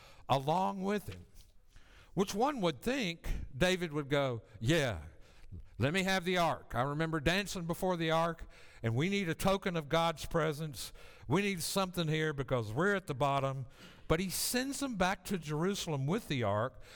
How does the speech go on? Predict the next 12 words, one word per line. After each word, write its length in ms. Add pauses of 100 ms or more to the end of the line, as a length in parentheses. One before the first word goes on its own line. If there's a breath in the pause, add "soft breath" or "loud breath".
(180 loud breath)
and 160
if, 140 (380)
you 120
know, 300
if 180
you 160
remember 380
David's 420
relationship 720
with 120
the 140
Ark, 280